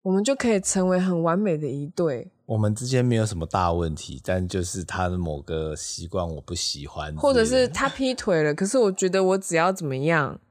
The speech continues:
Speaker 1: 他就会回心转意。
Speaker 2: 哦。
Speaker 1: 你有听过这东西吗？
Speaker 2: 这马克信箱蛮常听到的。
Speaker 1: 很多，对不对？
Speaker 2: <laughs>
Speaker 1: 那是不是有父母版？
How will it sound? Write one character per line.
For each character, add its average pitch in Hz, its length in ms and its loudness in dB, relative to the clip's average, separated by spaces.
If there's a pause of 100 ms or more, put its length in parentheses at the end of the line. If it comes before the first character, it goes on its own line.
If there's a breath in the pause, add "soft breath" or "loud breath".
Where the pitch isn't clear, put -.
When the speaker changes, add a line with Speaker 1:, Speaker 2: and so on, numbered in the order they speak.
(120)
Speaker 1:
他 214 160 2
就 202 180 4
会 185 340 4
回 170 160 4
心 185 300 2
转 120 300 0
意。 147 320 -8 (500)
Speaker 2:
哦。 123 380 4
Speaker 1:
你 214 60 6
有 208 40 6
听 202 180 4
过 202 120 6
这 196 100 2
东 175 220 0
西 170 160 -2
吗？ 160 160 -2
Speaker 2:
这 127 40 4
马 107 140 4
克 110 140 2
信 117 120 2
箱 107 140 6
蛮 92 180 4
常 160 280 -2
听 156 160 -4
到 190 60 4
的。 170 280 4
Speaker 1:
很 - 40 4
多， 202 180 4
对 208 160 4
不 196 40 2
对？ 190 220 2 (440)
Speaker 2:
<laughs> 302 440 2
Speaker 1:
那 285 140 2
是 285 120 2
不 240 80 4
是 233 180 4
有 185 180 6
父 214 180 0
母 165 160 2
版？ 131 260 -2